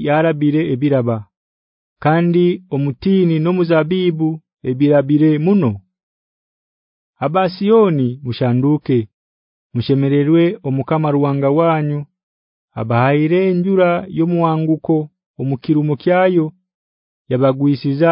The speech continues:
enjura emazire, ey'omuwanguko n'eyetoigo, abahaire nkeyo rwambere. Enyano ziraijura engano.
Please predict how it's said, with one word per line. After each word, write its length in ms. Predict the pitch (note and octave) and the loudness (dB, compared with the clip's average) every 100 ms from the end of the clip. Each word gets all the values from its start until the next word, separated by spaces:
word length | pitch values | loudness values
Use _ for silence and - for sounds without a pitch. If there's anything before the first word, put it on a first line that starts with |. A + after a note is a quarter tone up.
| E3+ | 0
enjura 520 | D3+ D3 E3+ D#3+ D3+ D3 - _ _ _ _ | -2 0 2 4 2 -2 -8 _ _ _ _
emazire, 520 | B2 A#2+ A#2 A#2+ A#2+ A2 - _ _ _ _ _ - | 0 0 2 0 0 -2 -6 _ _ _ _ _ -4
ey'omuwanguko 800 | B2+ F3 F#3+ E3+ D#3 D3 - C#3+ C3 | 2 4 4 2 0 -2 0 0 2
n'eyetoigo, 800 | C#3 D#3 D#3 - D3+ B2+ A2+ G#2 - _ _ _ _ _ _ _ _ | 2 2 2 2 2 2 -2 -4 -8 _ _ _ _ _ _ _ _
abahaire 680 | C3+ C3 C#3 C#3+ D3 D#3 F3+ | -6 0 2 4 2 4 2
nkeyo 480 | A3+ D3 B2 E3 E3 D#3 | 2 -6 0 2 4 4
rwambere. 480 | D#3+ D#3 C#3+ A#2+ G2+ _ _ _ _ _ _ _ _ _ _ - | 2 2 0 -2 -4 _ _ _ _ _ _ _ _ _ _ -2
Enyano 580 | D#3+ F#3+ G#3+ G3+ F3 F3 - _ _ _ _ _ | 0 2 2 0 0 -4 -8 _ _ _ _ _
ziraijura 640 | C3+ D3+ D3+ D#3 D#3 D#3 E3+ - | -4 2 2 2 2 2 2 0
engano. 480 | C#3 B2 A#2 A2 G2+ | -2 0 0 -2 -6